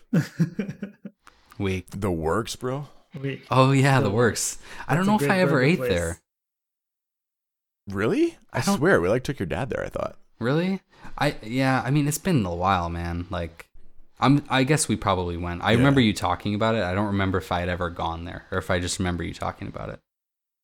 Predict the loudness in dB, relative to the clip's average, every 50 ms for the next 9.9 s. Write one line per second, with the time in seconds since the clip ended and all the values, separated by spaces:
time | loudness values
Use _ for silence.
0 | _ _ _ _ _ _ _ _ _ _ _ _ _ _ _ _ _ _ _ _
1 | _ _ _ _ _ _ _ _ _ _ _ -8 -6 -4 -2 -2 -2 -4 -4 -6
2 | -8 -8 -10 -10 -8 -8 -6 -6 -4 -4 -6 -6 -6 -8 -8 -10 -12 -14 -14 -12
3 | -12 -12 -12 -12 -10 -10 -10 -10 -10 -10 -8 -8 -8 -8 -6 -6 -6 -6 -4 -6
4 | -6 -6 -6 -6 -8 -8 -10 -12 -14 -14 -2 2 2 2 2 0 -4 -4 -4 -4
5 | -6 -10 -10 -8 -4 0 4 6 8 8 8 6 6 4 2 2 2 2 2 0
6 | 0 0 2 2 2 4 2 0 -2 -4 -4 -2 0 2 4 6 6 6 6 6
7 | 4 4 2 2 0 0 0 -2 -4 -2 0 0 0 0 0 -4 -8 -12 -14 -16
8 | _ _ _ _ _ _ _ _ _ _ _ _ _ _ _ _ _ _ _ _
9 | _ _ _ -8 -4 -2 0 0 0 0 0 -2 -2 -4 -6 -8 -10 -14